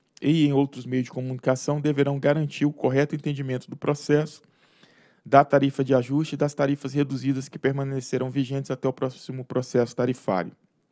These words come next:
E os impactos nos processos tarifários subsequentes.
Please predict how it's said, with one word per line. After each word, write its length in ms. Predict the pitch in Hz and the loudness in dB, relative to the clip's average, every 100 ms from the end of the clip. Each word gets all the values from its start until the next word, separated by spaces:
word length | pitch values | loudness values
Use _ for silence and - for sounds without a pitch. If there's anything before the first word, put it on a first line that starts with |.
| _ _ _ _ _ - _ _ | _ _ _ _ _ -20 _ _
E 80 | 135 | 4
os 140 | 151 | 6
impactos 560 | 170 - 151 147 - 135 | 4 2 4 4 0 -8
nos 340 | 139 135 127 | -4 -4 -4
processos 460 | - 131 127 135 127 | -4 -4 0 0 0
tarifários 480 | 127 123 - 123 117 | -2 -4 -2 -2 -2
subsequentes. 960 | - - - 123 117 104 90 - - | -10 -6 -4 -4 -2 -2 -4 -12 -20